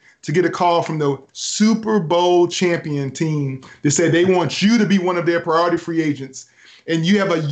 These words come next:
you get to play with a young, uh, uh, um, uh, Madden All-Star, the guy that's got the rocket arm.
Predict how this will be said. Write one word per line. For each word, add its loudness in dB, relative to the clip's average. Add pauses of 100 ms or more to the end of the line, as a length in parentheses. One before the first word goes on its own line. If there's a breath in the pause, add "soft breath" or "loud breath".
you -4
get -2
to 0
play 0
with 0
a 0
young, 0 (220 loud breath)
uh, -4
uh, -4
um, -12
uh, -6
Madden 0
All-Star, 0
the -4
guy -2
that's -2
got -4
the -6
rocket 0
arm. 0